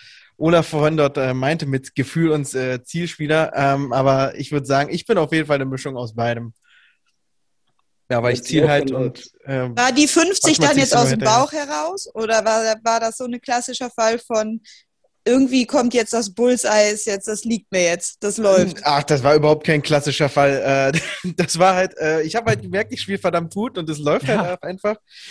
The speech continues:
Speaker 1: Ähm, und ich fang das letzte Leck an mit hundertachtzig, hundertachtzig und hab dann hunderteinundvierzig Rest, werf den ersten eine zwanzig und dann kommt mir schon der Gedankengang,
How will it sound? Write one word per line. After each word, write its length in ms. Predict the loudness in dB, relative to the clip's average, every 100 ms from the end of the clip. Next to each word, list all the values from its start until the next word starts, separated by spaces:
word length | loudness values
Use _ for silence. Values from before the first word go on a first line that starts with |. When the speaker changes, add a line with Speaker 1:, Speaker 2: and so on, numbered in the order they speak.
| -20 -18 0
Speaker 1:
Ähm, 500 | 2 4 2 -4 -8 _ _ _
und 140 | -6
ich 100 | 0
fang 180 | 2 2
das 140 | 2
letzte 240 | 0 -2 0
Leck 180 | 0 2
an 100 | -2
mit 120 | -4
hundertachtzig, 520 | -4 -4 -6 -10 -10
hundertachtzig 580 | -8 -4 -4 -6 -8 -6
und 80 | -2
hab 140 | -2
dann 140 | -2
hunderteinundvierzig 800 | 0 0 0 -2 -4 -6 -6 -2
Rest, 240 | 0 0 -2
werf 180 | -2 0
den 100 | 0
ersten 300 | 0 0 0
eine 160 | -6 -6
zwanzig 580 | -2 -2 0 -6 -6 -12 _ _ -20 _
und 240 | -2 0 2
dann 160 | 2
kommt 240 | 2 -2 0
mir 100 | -2
schon 220 | 0 2
der 220 | 2 2
Gedankengang, 880 | 0 -2 -2 -2 -4 -2 -2 -4